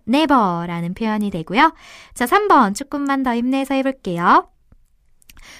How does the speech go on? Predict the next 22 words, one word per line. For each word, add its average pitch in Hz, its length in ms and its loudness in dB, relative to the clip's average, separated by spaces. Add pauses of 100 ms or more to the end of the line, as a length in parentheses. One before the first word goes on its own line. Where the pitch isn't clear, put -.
호세도 370 640 2
그 277 160 0
영국 233 420 0
여자애를 190 460 -4
좋아한다. 202 640 0 (400)
그러면 240 460 0 (160)
호세가 285 720 2 (320)
항상 277 720 -2
그 220 760 -2
영국 226 400 -2
여자애를 202 400 -4
좋아하니? 185 540 -6 (260)
근데 277 80 -2
항상은 403 460 -4
빼도 381 240 -4
되겠어요. 226 720 -2
예시문에 226 580 -2
들어간 175 420 -6
거기 175 200 -8
때문에. 185 560 -4 (340)
그러면, 190 680 0 (480)
음, 233 640 2